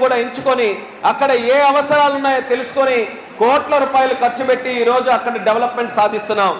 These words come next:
అలాగే ఈరోజు మన కేజీబీవీలో రెండు కోట్ల యాభై ఐదు లక్షల రూపాయలు ఖర్చు పెట్టి ఆరు అదనపు గదులు పెడుతున్నామనంటే లోకేష్ అన్న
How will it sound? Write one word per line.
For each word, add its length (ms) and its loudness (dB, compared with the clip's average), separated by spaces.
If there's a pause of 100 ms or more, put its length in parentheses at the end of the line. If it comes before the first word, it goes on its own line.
(360)
అలాగే 280 2 (120)
ఈరోజు 320 0
మన 100 0 (100)
కేజీబీవీలో 680 0 (500)
రెండు 300 2 (120)
కోట్ల 280 2 (120)
యాభై 300 2 (140)
ఐదు 200 0
లక్షల 360 0
రూపాయలు 360 0
ఖర్చు 240 -2
పెట్టి 300 0 (500)
ఆరు 300 4
అదనపు 400 0
గదులు 320 2
పెడుతున్నామనంటే 800 0 (500)
లోకేష్ 480 2
అన్న 140 -2